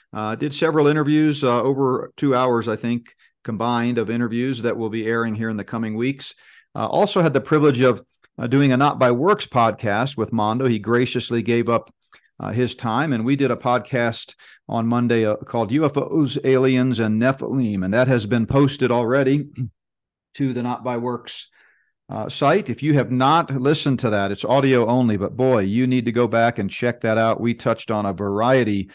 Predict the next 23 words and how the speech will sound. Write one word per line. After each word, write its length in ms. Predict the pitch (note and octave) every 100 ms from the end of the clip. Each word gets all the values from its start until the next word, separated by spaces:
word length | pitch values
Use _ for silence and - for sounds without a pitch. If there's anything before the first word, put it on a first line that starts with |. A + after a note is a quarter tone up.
| - - -
of 120 | F#2+
topics 460 | - A2 A2+ A#2 -
that 160 | G#2+ G#2
are, 360 | G2+ G2 F#2+
uh, 160 | G2 F2+
right 280 | - F3+ F3+
up 100 | C#3
my 240 | C#3 C#3
alley, 300 | B2+ C#3+ D#3
especially 500 | A#2 - C3 - B2
in 100 | A2+
these 300 | A2+ G#2+ - _ _ _ _ A2+
great 280 | B2+ C3
last 320 | B2+ B2+ A#2+ -
days 380 | A#2+ B2 B2 A2
when 160 | G#2+
so 200 | - C3
much 260 | B2+ B2 A2+
is 100 | G2+
happening 440 | A#2+ B2 A#2 A2+
in 100 | A2
the 80 | G2+
paranormal 760 | - C3+ B2+ A2+ B2+ B2 A2+